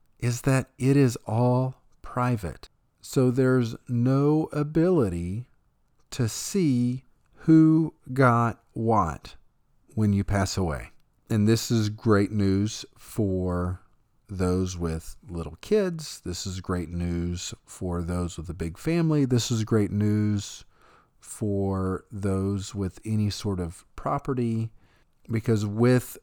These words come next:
that information that becomes public, solicitors show up, sometimes individuals with ill intent show up. So the trust is really a more complete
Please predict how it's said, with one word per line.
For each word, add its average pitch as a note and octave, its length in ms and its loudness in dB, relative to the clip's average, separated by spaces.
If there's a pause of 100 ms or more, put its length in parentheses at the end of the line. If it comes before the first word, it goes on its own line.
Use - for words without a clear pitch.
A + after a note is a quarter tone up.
(280)
that A2 340 -2
information A2 760 0
that F#2+ 160 0
becomes F2+ 400 -4
public, C#3+ 680 -2 (180)
solicitors B2+ 1300 -2 (260)
show A#2 400 -2
up, A2+ 360 -4 (260)
sometimes G2+ 1000 -6 (260)
individuals G2+ 840 -2
with F2+ 380 -6
ill A2+ 200 0
intent B2+ 520 -2 (180)
show D3 360 -2
up. D3+ 280 -4 (600)
So C#3 260 4
the B2 160 2
trust G3 540 0
is B2+ 240 0
really E3 560 2 (600)
a B2+ 120 4
more C3+ 340 6
complete C3+ 960 -2